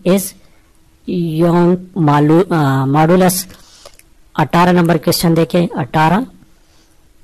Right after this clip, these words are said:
the oldest tennis tournament in double is Wimbledon, option सी इसमें correct है।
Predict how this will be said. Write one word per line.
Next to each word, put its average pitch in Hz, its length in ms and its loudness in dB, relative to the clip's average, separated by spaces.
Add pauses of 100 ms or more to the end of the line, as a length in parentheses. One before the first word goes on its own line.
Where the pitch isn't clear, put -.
the 147 460 0 (680)
oldest 160 440 2
tennis 185 320 0
tournament 175 460 2
in 151 80 2
double 151 360 0 (160)
is 143 320 0
Wimbledon, 165 640 0
option 190 460 -4
सी 185 280 -2
इसमें 185 300 -2
correct 180 320 -2
है। 180 320 -2